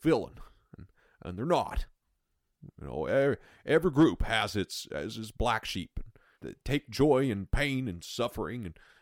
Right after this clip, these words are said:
and wanna see death and destruction. And we, we here in, Grovitchit are not that way. We're just not. We aren't like the horsemen, okay?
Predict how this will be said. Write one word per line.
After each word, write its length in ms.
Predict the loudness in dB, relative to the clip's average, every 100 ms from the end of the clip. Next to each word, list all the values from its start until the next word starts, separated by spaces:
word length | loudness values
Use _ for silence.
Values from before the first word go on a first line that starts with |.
| _
and 140 | -14 -6
wanna 240 | -2 0
see 260 | 0 -2 -2
death 460 | -2 0 0 0 -10
and 120 | -8
destruction. 680 | -8 -4 -4 -4 -6 -6
And 140 | -8 -16 -20 -18 -14 -10
we, 80 | -4
we 220 | -2 0
here 320 | 4 4 4
in, 160 | 0 -6 _ -20 -8
Grovitchit 720 | 0 2 2 -2 _ -2 -2 -4 -6
are 240 | -4 -6 _ -20 -20 -12
not 340 | -4 -2 0
that 200 | 0 2
way. 200 | 2 0 -2 -18 -20 -20 -20 -20 -20 _ _ _ _ -20 -16 -10
We're 120 | -8
just 200 | -6 -2
not. 220 | -2 -2 _ _ _ _ _ _ -8
We 140 | -2
aren't 220 | 2 2 2
like 200 | 2 2
the 60 |
horsemen, 500 | 2 2 2 -10 -14 -18 _ _ _
okay? 320 | -4 -2 -2